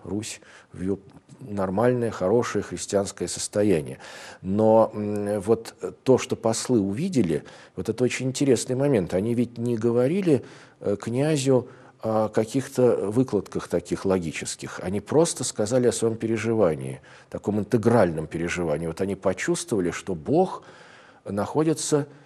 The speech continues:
пребывает, э, лучше сказать, с греческим народом.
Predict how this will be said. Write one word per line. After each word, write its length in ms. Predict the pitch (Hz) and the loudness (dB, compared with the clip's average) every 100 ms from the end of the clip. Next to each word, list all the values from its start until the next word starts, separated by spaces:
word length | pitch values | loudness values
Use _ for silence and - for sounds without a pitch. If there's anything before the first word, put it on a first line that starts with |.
| _ _ - | _ _ 0
пребывает, 720 | 120 104 107 123 165 131 - | 2 6 6 8 8 6 4
э, 240 | - 95 87 | -4 -2 0
лучше 300 | 85 85 - | -2 -4 -6
сказать, 420 | - 104 90 82 | -2 0 2 0
с 40 | 90 | -2
греческим 580 | 104 139 127 - 117 | -2 0 -2 -6 -6
народом. 540 | 117 117 90 65 65 | -2 0 0 -2 -6